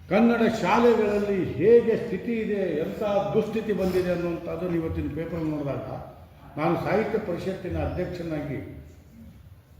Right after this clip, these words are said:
ಯಾವ ರೀತಿಯಲ್ಲಿ ನಾನು ಕನ್ನಡವನ್ನು ಬೆಳೆಸ್ಬೋದು, ಯಾವ ರೀತಿಯಲ್ಲಿ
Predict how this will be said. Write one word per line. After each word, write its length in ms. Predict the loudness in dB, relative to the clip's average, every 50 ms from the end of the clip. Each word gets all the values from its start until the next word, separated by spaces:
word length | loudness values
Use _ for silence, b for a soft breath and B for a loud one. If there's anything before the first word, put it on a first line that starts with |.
| -10 -2
ಯಾವ 300 | 2 4 6 8 8 8
ರೀತಿಯಲ್ಲಿ 480 | 8 6 4 0 0 0 0 0 0 0 0 -2
ನಾನು 180 | -4 -4 -4
ಕನ್ನಡವನ್ನು 500 | -4 -4 -2 -2 -2 -2 -2 -4 -4 -4
ಬೆಳೆಸ್ಬೋದು, 680 | -2 0 0 0 0 -2 -4 -4 -4 -2 0 0 0
ಯಾವ 240 | 0 0 2 0 0
ರೀತಿಯಲ್ಲಿ 380 | 0 -2 -2 -4 -4 -4 -4